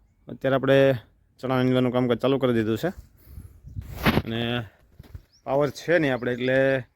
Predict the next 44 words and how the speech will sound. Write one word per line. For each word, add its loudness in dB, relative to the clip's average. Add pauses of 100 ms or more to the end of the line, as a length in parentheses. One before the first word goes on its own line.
(480)
ઘરે 0
ગયો 0
તો -2
હું 0
મારા -2
કાકાની 0
ગાડી 2
લઈને, -2
કારણ -4
કે -2
આપણે -4
તો -2
હેલિકોપ્ટર -6
લઈને -2
આવ્યા -2
હતા. -8 (1120)
અને -6 (340)
ચણામાં -2
દૂધ 2
ને 0
ગોળનો 2
આપણે -4
છંટકાવ -6
કરવાનો -4
છે, -14
પહેલો -2
છંટકાવ -8
છે -4
આ -4
ચણામાં. -4 (960)
એટલે -2
હું 4
ઘરેથી 4
લઈને 8
આવી 4
ગયો 4
છું. -6 (320)
આ -4
છે -6
દૂધ 4 (1300)
અને 2
આ 6
છે -4
આપણો 4